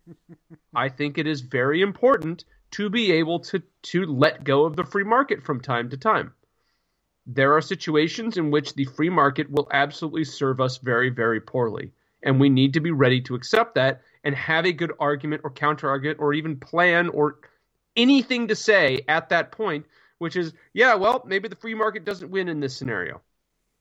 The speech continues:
If the free market is what makes this bad thing happen,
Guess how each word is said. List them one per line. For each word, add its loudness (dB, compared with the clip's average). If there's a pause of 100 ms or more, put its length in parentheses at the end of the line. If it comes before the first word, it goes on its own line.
(380)
If -8
the -8
free 2
market 4
is -2
what -2
makes 0
this -4
bad 0
thing -2
happen, -2